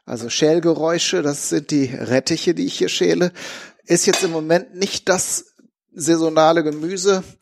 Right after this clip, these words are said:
Ich habe jetzt sozusagen auf importierte Ware aus Mitteleuropa, bezieh-, äh, Südeuropa wahrscheinlich, ähm, Italien zugegriffen. Äh,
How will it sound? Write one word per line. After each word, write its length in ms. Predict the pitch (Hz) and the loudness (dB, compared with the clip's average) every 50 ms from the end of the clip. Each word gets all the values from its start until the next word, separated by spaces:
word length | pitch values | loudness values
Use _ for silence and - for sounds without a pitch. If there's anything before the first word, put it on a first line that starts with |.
| - - - - - _ - | -20 -20 -20 -20 -20 _ -12
Ich 220 | - - - 160 | -10 -6 -2 0
habe 180 | 147 143 147 151 | 0 0 0 -2
jetzt 200 | 147 - - - | -4 -4 -6 -10
sozusagen 760 | - - - 147 147 135 - 147 143 147 147 143 139 139 147 | -10 -10 -10 -10 -8 -8 -8 -4 0 2 4 4 2 0 -2
auf 380 | - 135 139 143 - - - | -2 -2 -2 -2 -4 -6 -6
importierte 720 | - 156 151 - - 156 - - - 175 - - - 156 135 | -6 -6 -4 -2 -4 -4 -2 0 0 0 2 2 0 0 2
Ware 400 | 143 143 147 147 139 135 131 - | 4 6 6 6 4 4 2 0
aus 640 | - 131 139 143 139 - - - - - - - - _ _ - | -2 -4 -4 -6 -6 -6 -6 -6 -6 -6 -8 -12 -16 _ _ -12
Mitteleuropa, 1000 | - 147 147 156 - 180 - 160 156 139 - 127 151 151 143 - - 151 139 135 | -4 0 0 0 0 0 -4 -4 -4 -4 -6 -6 -8 -8 -6 -2 0 2 2 0
bezieh-, 340 | 113 - - - - - - | 0 -4 -8 -8 -8 -6 -2
äh, 320 | 135 135 131 127 127 123 | 2 4 6 6 6 4
Südeuropa 880 | 120 120 156 160 - - 156 151 147 143 156 151 - 156 143 135 135 143 | 2 -2 -6 -6 -4 0 0 0 2 2 0 0 2 2 2 2 2 -2
wahrscheinlich, 640 | 135 139 131 - - 135 131 135 135 131 127 - - - - - - - - - - - | -6 -8 -4 0 2 2 4 4 2 0 -2 -4 -8 -12 -14 -14 -14 -14 -16 -18 -14 -6
ähm, 480 | - - 131 123 123 123 - - - _ _ - | 0 0 0 0 0 -2 -10 -14 -20 _ _ -6
Italien 720 | - - - 135 131 131 147 156 151 151 147 147 147 - - _ _ _ _ - | -4 -2 0 0 2 2 2 2 2 2 2 0 -2 -8 -12 _ _ _ _ -14
zugegriffen. 840 | - - 160 151 143 147 131 - 147 147 139 - - 147 123 - _ - - - - - - - - - - - _ _ _ | -10 -8 -6 -2 -2 -2 0 2 2 2 2 0 -8 -12 -12 -14 _ -20 -20 -18 -18 -18 -18 -18 -18 -20 -20 -20 _ _ _
Äh, 360 | - 127 123 123 123 127 123 | -2 0 0 0 0 -2 -6